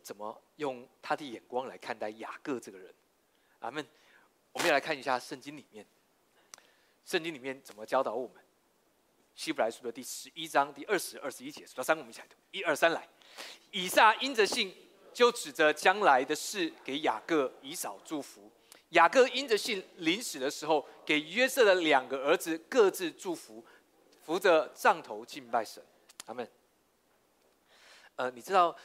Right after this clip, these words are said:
在，呃《希伯来书》第十一章，十一章是一个信心伟人的集合的一个篇章，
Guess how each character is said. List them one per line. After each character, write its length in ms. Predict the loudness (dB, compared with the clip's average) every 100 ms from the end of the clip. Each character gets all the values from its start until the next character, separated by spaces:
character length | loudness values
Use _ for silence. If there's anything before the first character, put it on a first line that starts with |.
| -20
在， 260 | 2 4 4 -2 _ _ _ _ _ _
呃 140 | -4
《希 200 | -2 -6
伯 140 | 0 0
来 80 |
书》 100 | 0 -6
第 100 | -14
十 260 | -10 -10
一 80 | -12
章， 280 | -10 -8 -10 _ _ _ -16
十 220 | -10 -4
一 100 | -2
章 240 | 0 0
是 220 | -2 -8
一 100 | -8
个 240 | 0 0 0
信 320 | -6 -10 -10
心 320 | -10 -12 -10
伟 140 | -10 -10
人 140 | -12
的 120 | -8 -8
集 280 | -8 -12 -10
合 140 | -8
的 100 | -6
一 80 | -8
个 100 | -10
篇 280 | -4 -4 0
章， 240 | 0 0